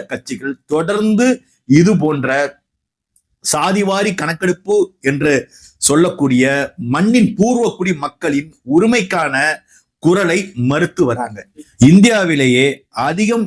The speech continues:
இடஒதுக்கீடு உரிமை கொண்ட மாநிலமாக தமிழ்நாடு விளங்கி கொண்டிருக்கு. இந்த இடஒதுக்கீடு உரிமை என்பது சமூகத்தில் இருக்கின்ற தமிழர்கள் அனைவருக்கும் சரிசமமாக பயன்படுகிறதா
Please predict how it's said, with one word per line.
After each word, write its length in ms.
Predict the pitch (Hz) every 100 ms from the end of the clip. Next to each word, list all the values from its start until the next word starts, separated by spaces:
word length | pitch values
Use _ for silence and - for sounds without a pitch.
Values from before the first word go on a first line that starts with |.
| 185
இடஒதுக்கீடு 920 | 139 180 180 175 175 - 185 180 190 190 _ _ _ -
உரிமை 320 | 147 175 175
கொண்ட 240 | 151 139 123
மாநிலமாக 800 | 117 147 156 131 123 120 135 131 _ _
தமிழ்நாடு 540 | 123 151 156 131 123 147
விளங்கி 340 | 110 120 139 135
கொண்டிருக்கு. 480 | 117 107 101 - - _ - - -
இந்த 200 | 180 196
இடஒதுக்கீடு 920 | 175 165 240 254 240 190 220 233 185 196
உரிமை 380 | 170 214 208 202
என்பது 360 | 151 127 123 147 147 _ _ _
சமூகத்தில் 640 | - 165 202 233 254 - 170
இருக்கின்ற 440 | 156 147 135 127 139 143 139 -
தமிழர்கள் 460 | - 147 196 208 196
அனைவருக்கும் 520 | 151 160 156 143 147 151
சரிசமமாக 840 | - 151 202 220 202 175 160 156 185 -
பயன்படுகிறதா 760 | 147 185 165 151 143 131 139